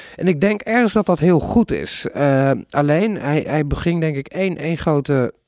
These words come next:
didactische fout. Ehm, eh, en, en dat, eh, ik, ik, ik ontleen dat aan, ehm, eh, de filosoof Max Weber, die daar een, een, een boek over heeft geschreven van, ja, wat,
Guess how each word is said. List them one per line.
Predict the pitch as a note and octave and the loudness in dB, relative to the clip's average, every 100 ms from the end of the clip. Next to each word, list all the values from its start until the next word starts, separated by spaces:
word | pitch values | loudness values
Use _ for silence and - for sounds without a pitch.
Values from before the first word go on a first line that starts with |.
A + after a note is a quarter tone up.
| _ _ _ | _ _ _
didactische | A2+ B2 G#2+ D#3 - C#3 G#2 | -8 -4 0 -2 -2 -6 -8
fout. | - C3 F3+ B3+ - - | -4 -2 -2 -4 -6 -10
Ehm, | - C#3+ C3+ C3+ A#2+ - _ _ _ _ _ _ _ | -4 -2 -2 -2 -6 -12 _ _ _ _ _ _ _
eh, | - B2 A2+ A#2+ | -4 -2 0 -2
en, | C3 | -4
en | - C#3 B2+ - - - - | -2 -2 -4 -10 -18 -12 -2
dat, | C3 C3 - _ | -2 -2 -10 _
eh, | - - - - _ | -8 -6 -8 -14 _
ik, | - - | -20 -14
ik, | - - | -12 -12
ik | - B2 | -12 -8
ontleen | D3 A#2 B2+ C3 | -4 -2 0 2
dat | B2 A#2+ | 0 -2
aan, | - A#2+ A#2 A#2 | -4 -4 -4 -6
ehm, | F#2 A#2 A2+ A2+ A2 G2+ - - | -6 -4 -2 -4 -6 -12 -18 -10
eh, | A2 G#2+ G2 F2+ | -6 -4 -4 -6
de | A2+ A2+ G#2 | -2 -2 -2
filosoof | - B2 A2 B2 A2+ - | -2 -4 -2 0 0 -2
Max | G#2+ B2+ - - | -4 -4 -4 -8
Weber, | G2 A2 D3 D#3+ | -2 0 0 0
die | C#3 C3+ | 0 0
daar | B2 A#2 A#2 | 0 -2 -2
een, | A#2 - | -4 -6
een, | A2+ | -6
een | F#2+ G2+ | -6 -4
boek | D#3 E3 | -2 0
over | D3+ C#3 | 0 0
heeft | C3 - | -2 -4
geschreven | - B2+ | -2 -2
van, | A#2+ B2 | 0 -2
ja, | A2+ | 0
wat, | C3 C3 | 0 -2